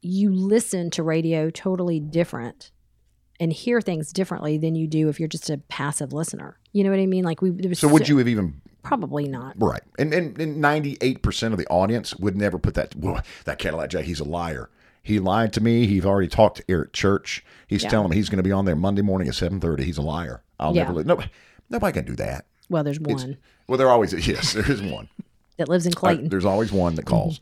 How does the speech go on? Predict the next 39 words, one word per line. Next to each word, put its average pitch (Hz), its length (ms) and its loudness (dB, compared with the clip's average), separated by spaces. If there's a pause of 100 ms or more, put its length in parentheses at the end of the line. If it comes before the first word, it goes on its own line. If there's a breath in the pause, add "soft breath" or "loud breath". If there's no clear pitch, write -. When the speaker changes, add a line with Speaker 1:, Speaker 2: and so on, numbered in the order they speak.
Speaker 1:
Mm-hmm, 170 160 -2
mm-hmm. 170 80 -4 (140)
Speaker 2:
Uh, 80 240 -2
but 113 420 4
that 123 260 6
was 120 160 0
a, 117 80 4
that's 170 240 4
again 147 220 2
how 127 160 4
we 120 160 4
would, 98 300 2
how, 104 260 2
how 95 220 0
looking 117 440 0
at - 440 -8 (1300)
the 101 120 2
discussion 92 580 2
about 65 220 -6
Eric 95 200 -2
Church - 480 -6 (200)
misspelling 80 760 -2 (120)
R 92 180 2
E 73 160 0
S 73 160 0
P - 120 -6
E 71 100 -8
C 69 180 -6
T 92 420 0
in 82 120 -6
his 76 160 -6
new 71 100 -4
song, 80 420 -2
that's 110 300 -2
how 98 200 -2
we 90 160 -2
would 101 140 -4
have 98 100 -6
made 67 380 -2